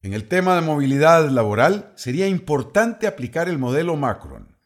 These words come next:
darle más incentivos al empleado público, que solo los extremos laborales, inclúyanse sobreprestaciones y créditos a bajos intereses, a largo plazo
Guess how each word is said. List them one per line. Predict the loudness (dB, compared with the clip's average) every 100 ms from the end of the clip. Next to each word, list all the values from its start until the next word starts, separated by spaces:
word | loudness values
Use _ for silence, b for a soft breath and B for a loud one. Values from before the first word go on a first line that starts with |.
| _
darle | -2 0 0
más | 0 0 -2
incentivos | -6 -4 -6 -4 -4 -2 -4
al | -8
empleado | -8 -6 -6 -6
público, | -4 -4 -4 -6 -12 -20 _
que | -16
solo | -10 -6 -6
los | -8
extremos | -12 -10 -8 -6 -6
laborales, | -4 0 0 0 -2 -8 _
inclúyanse | -12 -10 -6 -4 -4 -6 -8
sobreprestaciones | -8 -8 -8 -12 -14 -14 -10 -2 0 0 -6
y | -10
créditos | -4 -4 -4 -8 -14 -14
a | -12 -6
bajos | -6 -8 -12
intereses, | -12 -8 -6 -6 -8 -18 -14
a | -6
largo | -4 -4 -6 -2
plazo | -2 0 -4 -12